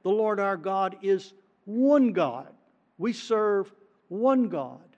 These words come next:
the Lord God, Almighty God, and He is one. And that involves at least two kinds of unity.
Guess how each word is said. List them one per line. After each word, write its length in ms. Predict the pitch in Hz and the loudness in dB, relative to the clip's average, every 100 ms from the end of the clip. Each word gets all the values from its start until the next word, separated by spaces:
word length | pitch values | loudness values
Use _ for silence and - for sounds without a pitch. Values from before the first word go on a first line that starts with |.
| _ 160 | _ -2
the 160 | 202 | 0
Lord 380 | 208 233 226 156 | 2 0 0 -4
God, 340 | 147 127 127 - | -10 -12 -14 -6
Almighty 580 | 202 226 208 247 247 143 | -2 -2 -2 -4 -4 -8
God, 340 | 139 156 185 185 | -4 -2 -2 -4
and 160 | 190 | -8
He 220 | 160 233 | -6 -4
is 180 | 220 170 | -2 -4
one. 640 | 202 220 247 247 135 127 - _ _ _ - | -8 -6 -4 -2 -4 -10 -18 _ _ _ -8
And 120 | 185 | -2
that 120 | 233 | 0
involves 440 | 214 185 208 208 165 | 0 -2 -4 -4 -4
at 120 | 196 | -6
least 340 | 220 202 - | -6 -6 -8
two 200 | - 247 | -4 -4
kinds 600 | 247 - 240 233 220 175 | -6 -8 -2 0 0 -2
of 120 | 190 156 | -6 -2
unity. 580 | 214 233 151 - 127 | 0 2 0 -4 -12